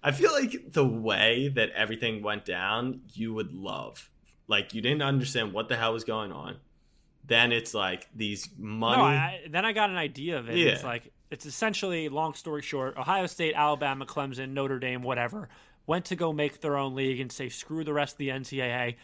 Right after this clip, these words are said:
Speaker 2: They'll make all the money. Then they'll throw it down their little pocket change and their little loose change in their pocket to the younger clubs so that they'll keep their mouth shut," right?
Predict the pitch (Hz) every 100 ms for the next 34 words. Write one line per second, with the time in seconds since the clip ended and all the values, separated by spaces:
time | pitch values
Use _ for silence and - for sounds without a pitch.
0 | - - - 160 185 190 185 170 156 147
1 | 147 147 143 _ _ 151 170 151 - 170
2 | 160 160 156 156 147 143 143 - 156 147
3 | 151 - 147 151 139 139 135 135 135 123
4 | - - 160 156 - 170 156 156 143 -
5 | 147 151 - 139 131 135 143 135 - 147
6 | 139 - - - _ - 147 - 147 139
7 | 160 143 143 127 131 139 170 165 - 143
8 | 143 -